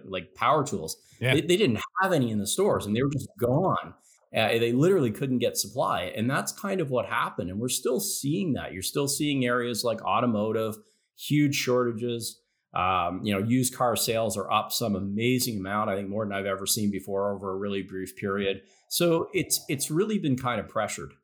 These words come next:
Speaker 1: uh, in certain areas. And, and I think our suspicion is, and you're just starting to see it now, as economies reopen, we're going the other direction.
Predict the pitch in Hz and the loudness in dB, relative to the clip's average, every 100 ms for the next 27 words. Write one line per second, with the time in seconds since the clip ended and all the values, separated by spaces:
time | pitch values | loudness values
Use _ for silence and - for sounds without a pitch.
0 | _ _ _ - 104 107 104 113 120 113 | _ _ _ -2 2 4 4 4 2 2
1 | - 135 123 107 127 135 80 95 117 113 | 2 0 0 0 2 2 0 -4 -4 -4
2 | - 123 135 208 190 135 - 104 123 135 | -2 0 0 2 2 2 0 -4 -2 -2
3 | - 120 90 92 101 110 107 - 226 190 | 0 0 0 -2 -2 -2 -4 -2 0 0
4 | - 147 131 104 98 - 110 95 104 90 | 2 2 2 2 0 -2 -2 -2 -2 -2
5 | 85 90 104 117 131 147 131 107 107 104 | -4 -4 -6 0 0 2 0 0 -2 0
6 | 113 156 - 85 - _ - _ _ _ | 2 0 -4 -10 -10 _ -20 _ _ _
7 | _ - 123 127 127 117 110 101 95 90 | _ 0 2 4 4 4 2 0 -2 -4
8 | - - | -6 -12